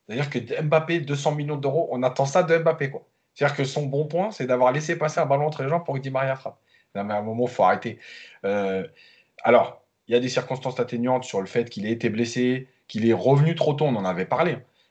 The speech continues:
Euh, l'histoire du Final Eight où, euh, pour moi, de toute façon, il n'était pas en mesure de jouer le, le quart de finale. Alors, il a apporté, euh, ce qu'on avait déjà dit, l'aspect mental, faire reculer le bloc et tout,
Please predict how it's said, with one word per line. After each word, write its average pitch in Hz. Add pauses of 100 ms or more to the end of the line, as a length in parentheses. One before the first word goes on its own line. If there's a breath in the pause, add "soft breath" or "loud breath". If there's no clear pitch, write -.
(120)
Euh, 95
l'histoire 101
du -
Final 104
Eight 123
où, 101
euh, 92 (480)
pour 135
moi, 156
de 135
toute 120
façon, 127
il 131
n'était 135
pas 147
en 101
mesure 95
de 92
jouer 92
le, 92
le 104
quart 107
de 107
finale. 98
Alors, 92
il 120
a 131
apporté, 131
euh, 98
ce -
qu'on 90
avait 87
déjà 90
dit, 95
l'aspect 98
mental, 101
faire 95
reculer 92
le 90
bloc 104
et 180
tout, 143